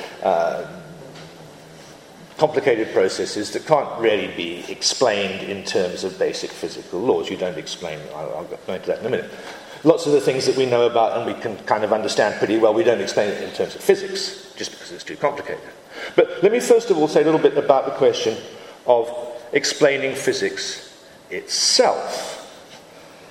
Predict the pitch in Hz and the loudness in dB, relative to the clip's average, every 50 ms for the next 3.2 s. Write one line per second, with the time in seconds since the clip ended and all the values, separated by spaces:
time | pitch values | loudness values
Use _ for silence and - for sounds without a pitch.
0 | - - - - - - - - - - 175 165 170 165 165 - - - - - | -20 -18 -14 -8 -6 -4 -2 0 2 4 6 6 6 6 4 2 0 -2 0 2
1 | 214 214 196 - - 190 180 175 180 180 - - - - 175 165 175 156 147 170 | 2 2 4 4 6 6 6 4 2 0 -4 -2 0 2 4 4 6 6 6 4
2 | 175 165 156 170 156 156 156 143 147 151 135 120 120 117 135 156 - - - - | 4 2 2 2 4 4 4 6 6 6 6 4 0 0 0 -2 -4 -6 -8 -10
3 | - - - - | -12 -14 -16 -18